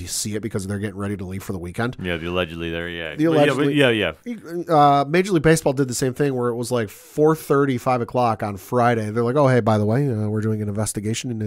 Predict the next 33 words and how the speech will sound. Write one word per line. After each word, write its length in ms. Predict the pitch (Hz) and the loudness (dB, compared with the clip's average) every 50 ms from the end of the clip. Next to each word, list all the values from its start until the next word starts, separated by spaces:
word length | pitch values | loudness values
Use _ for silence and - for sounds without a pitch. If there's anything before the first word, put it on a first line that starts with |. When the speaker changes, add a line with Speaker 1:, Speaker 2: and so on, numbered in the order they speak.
| 107 101 | -4 -4
Speaker 1:
Shohei 360 | 98 - 113 107 104 104 104 | -4 -4 -2 -2 -2 -2 -2
Ohtani." 280 | 98 113 117 139 190 - - - - - - - - _ _ - | -2 0 0 0 0 -2 -4 -14 -20 -20 -20 -20 -20 _ _ -8
So 200 | - - 175 185 180 185 | -4 -2 -2 -2 -2 -2
they're 240 | 180 170 220 269 277 | 2 4 4 4 4
doing 300 | 190 202 196 185 175 160 | 4 6 6 6 6 6
theirs, 180 | 160 147 135 | 4 4 4
but 140 | 117 135 - | 2 0 2
they're 160 | 160 156 147 | 4 6 6
obviously 340 | 135 135 127 135 120 - 123 | 6 6 6 4 0 0 -2
gonna 140 | 113 117 110 | 0 0 0
wait 260 | 110 110 113 120 - | 0 -2 -2 -4 -4
because 500 | - 123 104 - 127 120 113 107 98 - - - - - - _ _ _ _ _ - | -6 -8 -4 -2 0 0 0 0 -4 -6 -12 -18 -20 -20 -20 _ _ _ _ _ -2
the 180 | 117 143 180 | 2 4 4
F 220 | 226 277 285 - - | 4 4 2 0 0
B 120 | 214 190 | 4 6
I 200 | 185 220 277 294 | 8 10 10 8
is 180 | 254 190 151 151 | 8 6 4 2
in-, 260 | 147 135 120 117 - - | 0 0 -2 -6 -6 -4
investigating 1040 | 139 127 123 147 151 143 - - 127 117 131 127 127 123 117 117 117 113 76 107 | -4 2 4 4 4 4 2 -2 -2 0 0 2 2 0 -2 -4 -6 -10 -10 -10
the 80 | 113 117 | -10 -6
gambling 680 | 101 120 139 156 180 175 156 135 117 101 92 87 82 - _ _ _ - | -2 0 2 2 2 2 0 0 -2 -4 -6 -12 -16 -18 _ _ _ -14
ring 320 | 113 104 101 92 92 87 | -10 -8 -8 -8 -8 -10
that's 180 | 85 80 - - | -12 -12 -12 -10
going 300 | - 87 80 78 76 71 | -10 -12 -12 -14 -14 -16
on, 280 | 67 60 62 78 95 101 | -18 -18 -16 -16 -12 -8
Speaker 2:
Mm-hmm. 260 | 101 101 92 90 92 | -8 -6 -6 -4 -2
Speaker 1:
which 180 | 123 123 - | -2 -2 -2
Shohei's 500 | - - 170 156 151 147 151 143 127 110 | 0 4 4 6 6 4 4 0 0 0
name 240 | 135 151 151 143 139 | 2 2 2 0 0
is 200 | 135 156 165 156 | -2 -2 0 0
attached 420 | 156 135 160 160 165 165 - - - | 0 2 4 4 4 4 2 -2 -4
to 100 | 120 120 | -6 -6
because 460 | 120 104 - 127 123 117 107 - | -4 -4 -2 -2 -2 -2 -4 -6